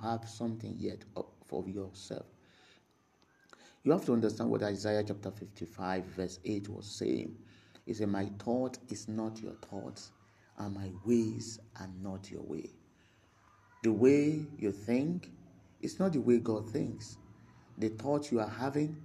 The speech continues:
is not the thought that God is having. Your thoughts might be little,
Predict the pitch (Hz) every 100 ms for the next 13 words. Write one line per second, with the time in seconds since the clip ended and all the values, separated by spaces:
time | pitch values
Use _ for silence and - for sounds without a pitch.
0 | - - 123 139 120 - 143 151 156 113
1 | 101 120 127 127 110 117 143 92 - -
2 | - - _ _ _ - 113 113 131 151
3 | 156 151 - 120 113 113 120 139 139 -
4 | 104 -